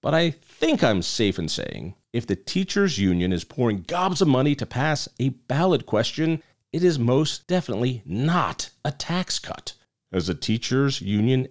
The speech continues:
ever endorsed a tax cut? When the ultra-leftist organization Progress Now endorses Prop H H, there's a pretty good chance it ain't a tax cut.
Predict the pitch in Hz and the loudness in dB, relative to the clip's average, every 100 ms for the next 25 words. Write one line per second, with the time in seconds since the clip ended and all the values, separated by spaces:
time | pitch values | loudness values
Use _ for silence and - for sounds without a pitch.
0 | - 104 101 139 151 131 92 95 143 - | -4 -2 0 2 4 2 2 0 0 -4
1 | - - 135 - - 69 69 - - - | -10 -4 -4 -2 -6 -6 -4 -6 -8 -6
2 | 90 - - - _ _ _ _ - 135 | -6 -6 -8 -18 _ _ _ _ 0 2
3 | 135 - 143 156 175 185 104 92 101 - | 2 2 0 0 2 2 2 0 0 -2
4 | 139 - 113 117 165 117 78 - 117 139 | -4 -2 0 2 2 2 0 -2 -2 -4
5 | - 82 92 113 156 - - 82 78 101 | -2 -2 0 0 -2 -4 -4 -4 -2 -4
6 | - 113 95 - 220 269 - 113 113 - | -2 -2 -2 2 4 4 2 2 0 -4
7 | _ - 120 156 - - - 131 170 - | _ -2 2 2 0 -8 0 2 2 -4
8 | - 160 143 143 - - 320 339 - 349 | 0 2 2 0 -8 -6 -2 0 0 2
9 | 339 254 247 - 180 175 170 - - _ | 2 2 0 2 4 4 2 -2 -8 _
10 | _ 90 87 90 98 90 - 76 - - | _ -6 -2 0 0 -2 -6 -8 -6 -8
11 | - - | -8 -14